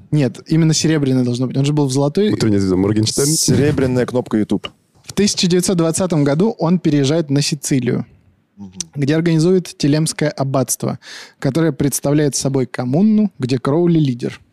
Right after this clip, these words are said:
Speaker 1: Он ведёт крайне аморальный образ жизни. Его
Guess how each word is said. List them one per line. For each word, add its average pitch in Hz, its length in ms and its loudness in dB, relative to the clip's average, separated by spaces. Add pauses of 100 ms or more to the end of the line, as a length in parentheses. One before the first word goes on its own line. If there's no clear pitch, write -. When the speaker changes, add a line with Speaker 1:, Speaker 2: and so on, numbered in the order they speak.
(640)
Speaker 1:
Он 196 140 2
ведёт 190 260 2
крайне 170 560 0 (100)
аморальный 143 500 0
образ 127 240 -2
жизни. 131 460 2 (420)
Его 160 560 2